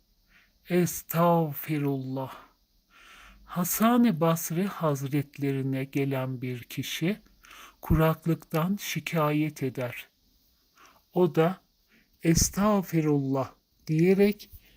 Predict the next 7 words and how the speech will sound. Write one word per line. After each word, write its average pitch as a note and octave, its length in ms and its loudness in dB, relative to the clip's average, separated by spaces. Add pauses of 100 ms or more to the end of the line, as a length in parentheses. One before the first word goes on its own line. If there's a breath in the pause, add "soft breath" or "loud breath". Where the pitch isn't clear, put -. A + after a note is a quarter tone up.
(200 soft breath)
"Rabbimizden D#3+ 920 2 (340 soft breath)
mağfirette F3+ 920 4
bulun." C#3 440 0 (240)
der. C3 260 0 (1300 loud breath)
Çok - 320 0
geçmeden D#3 840 2 (480)
fakirlikten, E3+ 1080 2